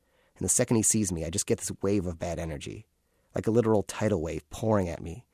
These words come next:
and I'm stunned. I go to the bathroom, and I look at myself in the mirror, and I look horrible, terrible." "Did you speak to Bob at all that night?" "No, we didn't talk. After that, I basically stayed at my parents' house for the next six years.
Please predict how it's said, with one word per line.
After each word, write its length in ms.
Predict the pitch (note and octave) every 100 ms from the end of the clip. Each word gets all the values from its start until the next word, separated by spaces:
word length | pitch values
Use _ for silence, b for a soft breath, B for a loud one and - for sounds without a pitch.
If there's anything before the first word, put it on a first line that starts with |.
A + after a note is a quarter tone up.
| _ -
and 80 | G2+
I'm 120 | F#2
stunned. 560 | - - F#2 C#2+ C2+ - _ _ _ _ -
I 100 | G2+
go 120 | A#2
to 60 |
the 80 | G#2+
bathroom, 580 | F#2 F2+ F2 E2+ D#2+ D#2 - _ _ _
and 80 | G#2
I 60 |
look 180 | G2+ A#2+
at 60 | -
myself 280 | F#2+ G2 F#2+
in 60 |
the 60 | F2+
mirror, 340 | F2 D#2+ E2+ -
and 80 | F#2+
I 40 |
look 140 | F2+
horrible, 540 | - - A2+ G2 - - -
terrible." 500 | - A2 D2 G1+ _ _ _ _ _ _ _ _ _ _ _ _
"Did 100 | -
you 80 | G2
speak 220 | G#2 A2+
to 100 | -
Bob 220 | F2 F2 D#2+
at 80 |
all 180 | D#2+ E2
that 140 | G2 A2+
night?" 260 | A#2 C3 - _ _ _ _ _ _ -
"No, 160 | A2+
we 120 | G2
didn't 160 | G2+ A#2+
talk. 360 | - G2 - - _ _ _ _
After 240 | - B2 -
that, 180 | A2 A2
I 40 |
basically 380 | F#2+ G#2 - -
stayed 240 | - G2+
at 60 | G#2
my 100 | F#2+
parents' 400 | - - G2 F#2+
house 200 | - -
for 100 | -
the 80 | F2+
next 220 | F#2 -
six 280 | - G2+ -
years. 420 | F2+ E2 - -